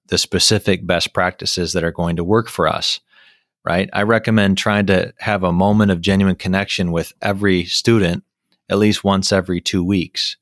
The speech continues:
Well, if you've got a super demanding format and you teach a hundred and seventy students on your rosters, then you probably need to change that,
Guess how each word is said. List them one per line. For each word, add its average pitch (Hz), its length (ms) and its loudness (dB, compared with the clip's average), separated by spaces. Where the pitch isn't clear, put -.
Well, 104 180 0
if 104 200 -2
you've 101 160 -2
got 117 180 0
a 95 80 0
super 131 480 0
demanding 98 640 2
format 87 760 0
and 95 120 -2
you 90 80 0
teach - 260 -2
a 95 60 0
hundred 101 300 0
and 90 140 -2
seventy 101 460 0
students 107 460 0
on 85 140 -2
your 80 120 -4
rosters, 90 800 0
then 90 100 -2
you 98 80 2
probably 127 540 0
need 123 200 2
to 101 100 0
change 143 500 2
that, - 280 -10